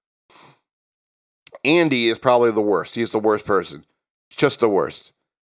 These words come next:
Um, as someone who also has anger problems, at least I am not that much of a dork. <laughs> Plus, I don't have the daddy issues that Andy has. Holy shit. I was baffled that Andy got with both Angela and Aaron. I mean, seriously?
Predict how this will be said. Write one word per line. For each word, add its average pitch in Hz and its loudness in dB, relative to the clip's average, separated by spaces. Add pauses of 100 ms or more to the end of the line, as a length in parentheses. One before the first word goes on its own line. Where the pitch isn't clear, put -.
(140)
Um, 110 0
as 123 0
someone 175 4
who 156 4
also 147 2
has 123 0
anger 127 2
problems, 101 0
at 107 0
least 151 -2
I 165 2
am 135 -2
not 131 0
that 120 0
much 117 -4
of 104 -6
a 107 -6
dork. 87 -6 (1080)
<laughs> 123 -4 (840)
Plus, 170 2
I 156 2
don't 160 0
have 156 2
the 117 -8
daddy 139 2
issues 110 -4
that 107 -2
Andy 117 0
has. 82 -4
Holy 143 2
shit. 120 -2
I 127 2
was 135 2
baffled 120 0 (580)
that 127 0
Andy 175 0
got 143 2
with 143 0
both 143 2
Angela 165 2
and 202 2
Aaron. 107 0 (400)
I 135 -2
mean, 143 -2
seriously? 208 0